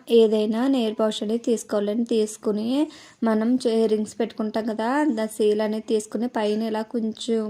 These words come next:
కొంత కోటింగ్ అనేది వేసుకుంటే ఆ సీల్ అనేది తిరిగిపోకుండా జారిపోకుండా ఉంటుందండి. ఈ విధంగా ఒకసారి ట్రై చేయండి. ఇలా వేసుకునే దాన్ని మనకి ఇలాగే ఈ రింగ్స్ కన్నీ పెట్టేసుకుంటే స్ట్రాంగ్ ఉంటుంది, అలాగే మనకి జారిపోకుండా ఉంటుంది. ఇది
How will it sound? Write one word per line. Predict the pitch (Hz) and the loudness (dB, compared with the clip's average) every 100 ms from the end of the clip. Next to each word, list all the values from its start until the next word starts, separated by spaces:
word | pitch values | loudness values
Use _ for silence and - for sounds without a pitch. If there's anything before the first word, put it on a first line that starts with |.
| 214 | -6
కొంత | 214 208 208 202 208 220 269 | -6 -4 -4 -6 -4 -2 -2
కోటింగ్ | 269 220 214 226 | -2 -2 -2 -4
అనేది | 214 214 233 | -4 -4 -2
వేసుకుంటే | 226 214 - 208 208 202 202 269 339 - - - | -2 -2 -6 -4 -4 -2 -2 -2 -6 -16 -20 -8
ఆ | - | -4
సీల్ | 226 233 214 220 | -2 0 0 0
అనేది | 226 220 214 254 | 0 0 -2 0
తిరిగిపోకుండా | 254 214 214 214 214 - 208 208 202 | 2 4 4 2 -2 -2 -4 -2 -2
జారిపోకుండా | 233 233 208 214 214 208 220 214 | -2 0 -2 -2 -4 -4 -4 -4
ఉంటుందండి. | 202 208 208 202 190 196 262 330 | -4 -4 -2 -4 -2 0 0 2
ఈ | 247 | 2
విధంగా | 214 208 202 220 | 0 -2 -4 -4
ఒకసారి | 240 226 214 | -2 -2 -2
ట్రై | 226 202 | 0 0
చేయండి. | 220 220 202 196 208 294 330 - - - | 2 0 0 -2 0 0 -4 -10 -12 -2
ఇలా | 226 | 2
వేసుకునే | 226 226 226 - 220 | 4 2 0 -2 0
దాన్ని | 226 214 233 | 2 2 0
మనకి | 240 226 214 226 220 | -2 -2 -4 -2 0
ఇలాగే | 262 214 208 220 | 0 0 0 0
ఈ | |
రింగ్స్ | 214 208 214 | 0 0 -2
కన్నీ | - 214 226 | -4 -4 -2
పెట్టేసుకుంటే | 220 220 208 - 214 226 | -4 -4 -6 -4 -4 -4
స్ట్రాంగ్ | 247 - 202 202 208 | -4 -2 -2 0 -2
ఉంటుంది, | 208 208 208 214 226 | -4 -4 -4 -2 -2
అలాగే | 247 208 202 208 262 349 - - - - | -2 -2 -2 -2 -2 -4 -10 -20 -8 0
మనకి | 220 220 254 | 2 2 0
జారిపోకుండా | 226 233 214 220 220 214 | 2 4 4 0 -2 -2
ఉంటుంది. | 214 208 208 214 240 | -2 -4 -4 0 2
ఇది | 254 240 | 2 2